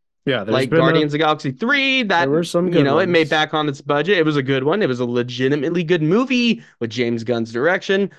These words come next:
Speaker 2: Cross the Spider-Verse was
Speaker 1: Mm-hmm.
Speaker 2: fucking amazing and made m-, more than its money back. I don't have the numbers, but it was an amazing movie because it had a vision, right?
Speaker 1: Right.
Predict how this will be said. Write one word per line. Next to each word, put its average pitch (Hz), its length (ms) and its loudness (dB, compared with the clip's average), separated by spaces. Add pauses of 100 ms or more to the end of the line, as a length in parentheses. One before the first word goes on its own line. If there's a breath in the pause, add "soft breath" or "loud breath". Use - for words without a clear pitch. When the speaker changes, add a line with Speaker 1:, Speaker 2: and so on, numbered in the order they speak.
(120 soft breath)
Speaker 2:
Cross 127 340 -6
the 135 80 -8
Spider-Verse 185 720 0
was 117 240 -6 (100)
Speaker 1:
Mm-hmm. 113 40 -14
Speaker 2:
fucking 110 340 -4
amazing 190 960 2 (340 loud breath)
and 117 300 -6
made 139 340 -2
m-, 123 160 -6 (100)
more 208 400 4
than 175 200 2
its 151 180 -2
money 147 240 2
back. 143 320 -2
I 156 80 0
don't 151 220 0
have 143 160 -4
the 135 80 0
numbers, 135 400 -2
but 143 160 -4
it - 20 -4
was 170 120 -4
an 208 40 -2
amazing 202 460 0
movie 123 520 0 (200 soft breath)
because 240 500 -2
it 226 100 -2
had 202 220 -2
a 160 80 2
vision, 120 540 -4
right? 120 340 -6 (300)
Speaker 1:
Right. 101 220 -4